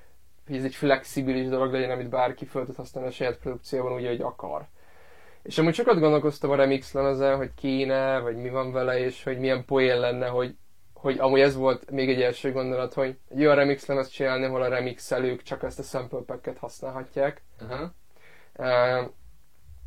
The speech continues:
Speaker 1: és, ö, ez, ez ettől független még létrejöhet, tudod?
Speaker 2: Mhm.
Speaker 1: Mm, mert, ö, kicsit az a bajom, hogy így végig gondolkoztam, és nagyon kevés olyan előadó van,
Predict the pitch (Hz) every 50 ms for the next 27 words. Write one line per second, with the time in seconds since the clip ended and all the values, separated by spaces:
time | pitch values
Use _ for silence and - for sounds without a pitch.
0 | - - - - - - - - - - - 269 269 - - 156 147 143 147 -
1 | 147 147 143 - - 135 143 147 143 139 135 135 135 - - 151 143 139 - 151
2 | 147 143 151 156 156 156 156 160 160 160 165 160 151 156 175 208 214 208 - 123
3 | 113 117 113 120 110 - - - - 139 127 123 113 117 - - 110 123 131 151
4 | 185 135 135 139 139 143 143 139 139 143 139 139 - - - - 139 139 139 139
5 | 139 139 139 139 139 - - - 147 143 143 143 143 143 - 180 156 - 175 170
6 | 160 165 151 139 131 143 143 143 139 139 143 139 139 135 - - - - - -
7 | 143 135 131 131 135 139 147 151 156 147 160 160 156 160 160 160 - 160 - -
8 | - 151 147 147 143 - - - - - - - - - - - - - - -
9 | - - - - 135 135 147 156 160 147 151 147 143 135 127 - 151 135 131 131
10 | 131 135 139 143 143 - - 143 135 135 131 131 127 131 127 131 131 131 139 139
11 | 143 135 143 147 151 156 160 170 170